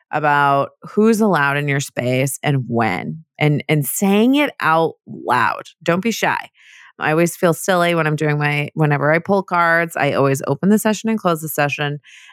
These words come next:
And I always feel so silly talking out loud, but I truly do think it's important. And it starts, it helps me to start to use my voice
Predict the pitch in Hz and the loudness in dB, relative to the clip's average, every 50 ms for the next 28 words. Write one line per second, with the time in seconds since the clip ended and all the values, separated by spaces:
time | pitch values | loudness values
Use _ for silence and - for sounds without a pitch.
0 | _ - 156 147 147 156 170 - - 220 208 - 254 240 - - 202 190 196 190 | _ -2 0 0 2 0 0 0 0 -2 0 0 0 -2 0 0 0 2 2 0
1 | 190 - 151 139 143 - 208 220 220 233 233 240 196 175 175 175 175 175 180 - | 0 -2 -4 -6 -4 0 0 2 2 2 2 2 2 2 2 2 0 0 -4 -10
2 | - _ _ _ _ _ _ - 165 160 160 160 156 - _ _ _ - 104 - | -20 _ _ _ _ _ _ 0 2 2 2 2 0 -4 _ _ _ -8 -4 -2
3 | 185 143 - - - - 247 254 247 233 190 180 175 165 - 156 151 151 147 - | -2 -2 -4 -4 -2 0 2 2 2 2 2 2 0 2 0 -2 -2 -4 -4 -2
4 | 151 147 139 143 139 143 156 175 180 165 156 151 151 - - - - 170 170 180 | -4 -2 0 0 0 2 2 0 0 0 0 -2 -2 -4 -6 -4 -2 -2 -2 -2
5 | - - - _ - 180 170 - 165 156 175 190 208 - - 202 202 208 196 - | -6 -10 -6 _ -2 -2 0 0 0 0 0 0 0 -2 0 2 2 2 0 0
6 | - 180 170 165 160 147 - - - 156 151 143 - - _ - - - 175 156 | -2 -2 0 0 -2 -4 -6 -6 -4 -2 -2 -2 -6 -10 _ -10 -6 -4 -4 -4
7 | 143 139 131 123 120 120 120 - - - 85 80 - - - - - - - - | -2 0 0 0 0 0 -2 -8 -10 -10 -10 -10 -12 -12 -14 -16 -16 -16 -18 -20
8 | - - | -20 -20